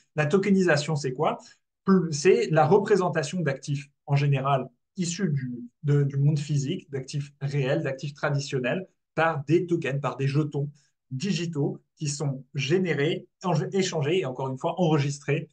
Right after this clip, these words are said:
sur des technologies blockchain. Euh, je vais pas, euh, m'é-, m'étendre un peu plus, euh, et je vais pas vous donner d'exemple sur la tokenisation puisqu'on va en voir ce soir. Euh,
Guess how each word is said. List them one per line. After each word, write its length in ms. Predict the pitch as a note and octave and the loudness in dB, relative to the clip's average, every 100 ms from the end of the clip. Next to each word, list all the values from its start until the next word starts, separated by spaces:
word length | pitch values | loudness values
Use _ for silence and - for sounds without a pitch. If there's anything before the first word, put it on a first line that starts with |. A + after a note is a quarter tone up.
| _ _ | _ _
sur 480 | - D3 E3 D#3+ - | -8 -2 2 2 0
des 140 | C3+ B2+ | -4 -2
technologies 520 | C3 D3 C#3+ C#3+ D3 | -2 2 4 4 2
blockchain. 320 | C3+ B2+ - - _ _ _ _ _ _ | -2 -6 -10 -14 _ _ _ _ _ _
Euh, 340 | B2+ B2 A#2+ A#2 | 4 6 4 4
je 180 | C#3+ E3 | 4 4
vais 60 | G3+ | 6
pas, 360 | C#4 G3 D#3 | 6 8 6
euh, 280 | D3 D3 D3+ C#3 - | 6 4 2 -4 -2
m'é-, 220 | D#3 D#3+ | 0 0
m'étendre 380 | D#3+ E3+ F3 D#3 | 0 0 0 0
un 60 | |
peu 160 | C#3+ C#3+ - | 0 -4 -6
plus, 240 | E3+ F3 D3+ | -6 -4 -2
euh, 120 | B2+ | 0
et 100 | B2+ | 0
je 120 | C3+ | 0
vais 60 | C#3+ | 2
pas 120 | G#3+ | 2
vous 100 | F#3 | 2
donner 240 | D#3+ D#3 | 0 0
d'exemple 340 | D3+ D3 E3 E3 | -2 -2 -4 -4
sur 140 | C#3+ | -6
la 80 | B2 | -6
tokenisation 560 | B2 - B2+ B2 B2 G3 | -8 -12 -2 -2 0 -2
puisqu'on 280 | C#3+ - | -2 -4
va 100 | C3 | 2
en 100 | C3 | 4
voir 200 | B2+ E3+ | 4 2
ce 80 | - | 2
soir. 420 | B2+ C3 D#3+ - - _ _ _ C3+ | -4 2 2 0 -10 _ _ _ 6
Euh, 480 | C3 B2 A#2+ A#2 | 8 8 8 4